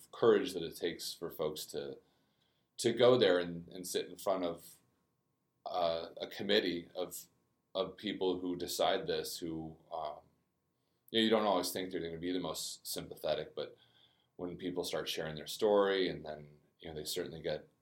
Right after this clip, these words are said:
quite a bit emotional, uh, it moves people, and it,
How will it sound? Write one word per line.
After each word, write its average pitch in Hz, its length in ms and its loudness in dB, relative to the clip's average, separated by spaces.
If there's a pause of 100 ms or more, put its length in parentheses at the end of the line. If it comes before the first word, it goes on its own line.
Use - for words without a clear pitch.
(120)
quite 80 180 -2
a 76 40 -6
bit 78 120 -2
emotional, 80 800 -2 (340)
uh, 71 180 -12 (140)
it 95 240 -4
moves - 300 0
people, - 440 -10
and 80 120 -12
it, 76 60 -14